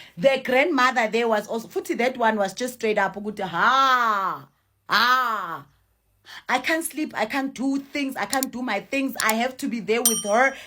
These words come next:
every now and again. I am, I, I, I can't. Now I have to take my child back.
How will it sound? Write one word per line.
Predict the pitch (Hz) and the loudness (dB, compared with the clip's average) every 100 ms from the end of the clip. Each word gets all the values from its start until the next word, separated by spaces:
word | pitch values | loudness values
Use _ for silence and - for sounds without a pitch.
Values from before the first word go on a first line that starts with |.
| - | -2
every | 254 254 233 | 2 2 2
now | 233 208 | 0 0
and | 202 | 0
again. | 180 196 180 | -2 -4 0
I | 220 254 | 0 0
am, | 226 240 | -2 -4
I, | - - | -8 -6
I, | 202 - 214 | -8 -6 -6
I | |
can't. | 214 214 170 151 - - _ _ _ _ _ _ _ - - | -4 -6 -6 -8 -14 -20 _ _ _ _ _ _ _ -20 -6
Now | 220 254 | -2 0
I | |
have | 240 233 226 | 0 -2 -6
to | |
take | 220 226 | -10 -10
my | - 165 | -8 -10
child | 180 170 170 | -8 -8 -8
back. | - 104 - | -12 -14 -16